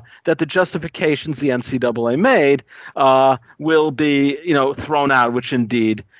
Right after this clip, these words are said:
they, they would be. And there are other ways to try to deliver the product without being so severe. And they upheld the lower court's injunction, but also saying that in the future,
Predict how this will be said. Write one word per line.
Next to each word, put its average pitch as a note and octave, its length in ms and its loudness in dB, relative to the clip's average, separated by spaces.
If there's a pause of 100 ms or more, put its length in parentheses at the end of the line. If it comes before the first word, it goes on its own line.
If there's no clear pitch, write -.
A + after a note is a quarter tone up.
(140)
they, C3+ 160 2
they D3 160 2
would G#3+ 280 -2
be. G#2+ 240 -6 (300)
And C#3 640 0 (360)
there D#3 220 -2
are E3+ 200 0
other F#3+ 160 0
ways C3+ 540 -2
to D3 260 -10 (500)
try F#3+ 420 0
to - 160 -6
deliver C3 720 0 (680)
the D3+ 120 -2
product D#3 760 0 (180)
without D3 400 0
being B2+ 280 0
so A2+ 260 -6
severe. C#3 640 -2 (460)
And C#3+ 200 0
they D3 100 4
upheld C#3+ 560 0
the D3+ 80 -10
lower C3 320 -2
court's A#2 340 -8
injunction, A#2+ 580 -2
but C3+ 120 0
also C#3+ 260 -2
saying G3+ 360 2
that D3 140 0
in E3+ 160 2
the E3 80 0
future, F#3 520 -6